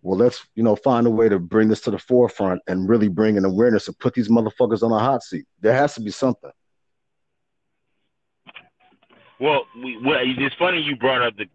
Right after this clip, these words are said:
Speaker 2: the Kaepernick thing again, because when that Kaepernick situation first happened, my first question was, why is LeBron and the key players in the N B A not
Speaker 1: Oh, no.
Speaker 2: dealing with him?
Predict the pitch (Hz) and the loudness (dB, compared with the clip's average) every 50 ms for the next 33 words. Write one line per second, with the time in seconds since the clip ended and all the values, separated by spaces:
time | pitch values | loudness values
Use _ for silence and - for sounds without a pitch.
0 | _ - 104 - - 151 170 190 180 160 139 127 120 107 - 120 113 110 107 104 | _ -20 -20 -12 -6 -4 -4 -4 -4 -4 -4 -4 -6 -6 -6 -6 -4 -4 -6 -6
1 | 98 101 104 107 101 104 - - 117 110 104 101 95 _ _ _ _ _ _ _ | -6 -6 -6 -6 -6 -8 -8 -2 0 0 0 0 -2 _ _ _ _ _ _ _
2 | _ _ _ _ _ _ _ _ _ - - 110 120 131 131 131 123 117 117 123 | _ _ _ _ _ _ _ _ _ -12 -6 -4 -2 -2 0 0 -2 -2 -2 -2
3 | 139 156 - _ - - 165 165 160 - 156 147 143 139 131 - - 143 131 - | -2 -4 -6 _ -10 -6 -4 -4 -4 -6 -6 -8 -6 -8 -8 -6 -8 -8 -8 -6
4 | 131 120 123 123 120 - 120 113 - - 117 113 110 - 110 123 139 151 - - | -6 -4 -4 -4 -4 -4 -6 -8 -6 -2 0 0 0 0 -4 -6 -6 -6 -8 -10
5 | 92 87 82 _ _ _ _ _ _ _ _ _ _ _ _ _ - 104 120 131 | -18 -18 -18 _ _ _ _ _ _ _ _ _ _ _ _ _ -12 -6 -2 -2
6 | 160 180 - _ - 165 156 160 151 - - - - 151 160 151 - - 127 117 | -2 -2 -4 _ 0 2 2 2 2 -2 -6 -2 -2 -2 -2 -2 -4 -6 -4 -2
7 | 113 110 107 104 101 98 90 87 92 104 117 131 139 143 139 131 120 107 107 110 | 0 0 0 0 0 -2 -4 -4 -2 0 0 0 0 0 -2 -2 -4 -4 -4 -6
8 | 107 101 104 104 104 95 87 101 107 110 110 113 110 107 101 98 101 98 90 _ | -6 -8 -6 -8 -8 -6 -2 0 0 2 2 0 -2 -2 -4 -4 -6 -8 -12 _
9 | - - 110 107 104 101 98 98 98 95 92 87 98 98 92 - - - 139 131 | -10 -8 -6 -6 -4 -4 -4 -4 -6 -6 -8 -6 -8 -8 -8 -8 -8 -6 -6 -6
10 | - - 123 113 113 107 98 101 95 98 98 101 95 95 98 107 113 110 117 113 | -4 -2 -2 0 0 -2 -2 -4 -4 -4 -4 -4 -4 -6 -6 -4 -4 -2 0 0
11 | 87 73 67 69 82 101 98 95 92 90 104 123 123 104 82 78 | 0 0 -2 -2 -2 -2 -2 -4 -4 -4 -6 -6 -8 -8 -16 -20